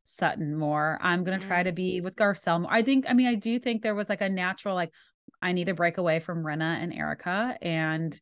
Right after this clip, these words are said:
Speaker 1: I'm gonna do it." Uh, and I don't think Teresa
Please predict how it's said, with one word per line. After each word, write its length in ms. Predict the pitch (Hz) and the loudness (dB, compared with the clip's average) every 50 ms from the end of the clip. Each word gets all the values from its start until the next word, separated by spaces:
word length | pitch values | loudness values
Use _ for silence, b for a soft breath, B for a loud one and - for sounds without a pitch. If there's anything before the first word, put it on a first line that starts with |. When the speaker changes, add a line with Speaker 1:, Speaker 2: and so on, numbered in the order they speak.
| _ _ _ _ - | _ _ _ _ -6
Speaker 1:
I'm 160 | - 180 175 170 | -2 0 2 2
gonna 200 | 170 170 180 185 | 2 0 0 0
do 160 | 208 285 349 | 0 0 0
it." 200 | 320 - - - _ _ - | 0 -2 -4 -8 _ _ -2
Uh, 400 | 185 190 185 180 175 170 165 120 - | 0 2 4 4 4 2 2 0 -2
and 340 | - 185 180 180 180 151 - _ _ _ - | -4 -4 -2 -4 -4 -6 -10 _ _ _ 0
I 140 | 190 196 | 2 4
don't 160 | 226 269 269 233 | 4 4 4 2
think 140 | 220 214 | 0 0
Teresa 600 | - - 220 202 208 202 - 196 185 180 175 170 | 0 2 2 2 2 0 0 0 0 0 0 -2